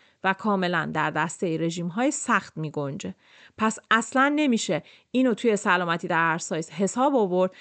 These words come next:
که گفتیم تنها مدلیه که چ-، م، در واقع جواب مثبت رو نشون داده و فستینگ رو در دسته سبک سالم زندگی با اثرات مثبت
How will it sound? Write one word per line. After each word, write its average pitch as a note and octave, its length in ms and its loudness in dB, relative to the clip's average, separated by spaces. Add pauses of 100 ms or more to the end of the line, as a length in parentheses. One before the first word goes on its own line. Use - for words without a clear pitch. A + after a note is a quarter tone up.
(140)
که A3+ 120 -2
گفتیم G3+ 420 0
تنها F#3+ 420 0
مدلیه B3 560 2
که C4 360 0 (400)
چ-، - 120 -14
م، F3+ 500 -2
در F3 180 2
واقع E3+ 260 0 (220)
جواب F3+ 440 4
مثبت F#3 640 2
رو - 80 -8
نشون B2 400 -10
داده - 280 -10 (400)
و F#3 280 2
فستینگ F#3+ 540 0
رو D#3 80 0
در E3+ 220 2
دسته E3 640 0
سبک F3+ 480 0
سالم D#3+ 540 0
زندگی D#3+ 460 -2
با D#3+ 160 0
اثرات D#3+ 580 -2
مثبت E3 840 0